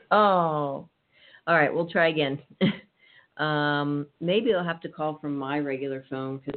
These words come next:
sometimes the, uh, software just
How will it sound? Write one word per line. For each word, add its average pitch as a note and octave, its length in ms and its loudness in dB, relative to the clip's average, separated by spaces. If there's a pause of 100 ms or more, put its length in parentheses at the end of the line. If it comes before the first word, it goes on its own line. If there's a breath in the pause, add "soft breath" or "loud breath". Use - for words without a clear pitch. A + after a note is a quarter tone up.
(100)
sometimes C#3+ 520 -4 (520)
the, C#3 320 2
uh, C3+ 280 -8 (140)
software C3+ 680 -6 (1200)
just C#4+ 720 4